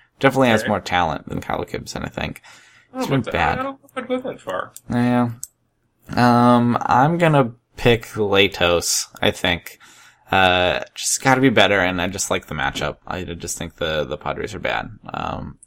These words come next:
Speaker 2: Okay.
Speaker 1: I don't think you're crazy to pick against Jeff Samardzija and the White Sox if
Speaker 2: I'm
Speaker 1: you go
Speaker 2: taking
Speaker 1: Kyle
Speaker 2: Gibson.
Speaker 1: Gibson.
Speaker 2: It's not, you know, it, I, I didn't even consider Latos, honestly.
Speaker 1: Yeah, yeah. Latos has to be better than he's been pitching, but,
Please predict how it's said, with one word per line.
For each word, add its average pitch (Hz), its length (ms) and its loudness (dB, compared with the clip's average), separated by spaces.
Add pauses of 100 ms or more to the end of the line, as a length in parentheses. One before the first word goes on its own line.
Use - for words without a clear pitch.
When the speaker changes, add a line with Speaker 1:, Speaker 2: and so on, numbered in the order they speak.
(140)
Speaker 2:
Okay. 113 100 -2
Speaker 1:
I 107 60 2
don't 110 160 -4
think 110 160 -4
you're 107 80 0
crazy 95 400 -4
to - 180 -10
pick 90 240 -8
against 90 360 -8
Jeff 87 120 -4
Samardzija 80 380 -8
and 78 120 -10
the 80 60 -8
White 80 220 -4
Sox - 320 -8
if - 80 -12
Speaker 2:
I'm - 80 -4
Speaker 1:
you - 40 -6
go 143 60 2
Speaker 2:
taking 131 160 0
Speaker 1:
Kyle 117 140 0
Speaker 2:
Gibson. 110 280 -2
Speaker 1:
Gibson. - 40 -4
Speaker 2:
It's - 120 -8 (220)
not, - 80 -4
you 127 80 -4
know, 104 160 -2
it, 113 320 -6 (720)
I, 123 220 -4
I 120 60 2
didn't 127 160 0
even 113 180 -4
consider 107 300 -8
Latos, 101 520 -6
honestly. - 480 -4 (140)
Speaker 1:
Yeah, 71 300 -2 (140)
yeah. 127 80 -2
Latos 151 320 -4
has 117 320 -2
to - 40 -10
be 127 100 2
better 117 300 4
than 110 100 -2
he's 104 140 -6
been 110 120 -4
pitching, 87 460 -6
but, 90 320 -6